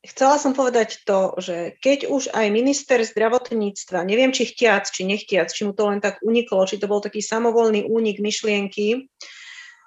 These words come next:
povie, že mobilita nám stúpa a mô-, a v podstate to sa to dá pripísať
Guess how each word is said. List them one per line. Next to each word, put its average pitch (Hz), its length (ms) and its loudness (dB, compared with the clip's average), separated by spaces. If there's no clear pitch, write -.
povie, 226 480 4
že 202 240 4
mobilita 277 640 2
nám 220 240 2
stúpa 269 720 0
a 202 80 -2
mô-, 226 320 0
a - 160 -2
v - 80 -18
podstate 269 480 -2
to 254 80 -4
sa 247 160 0
to 247 160 2
dá 220 160 0
pripísať 240 560 -4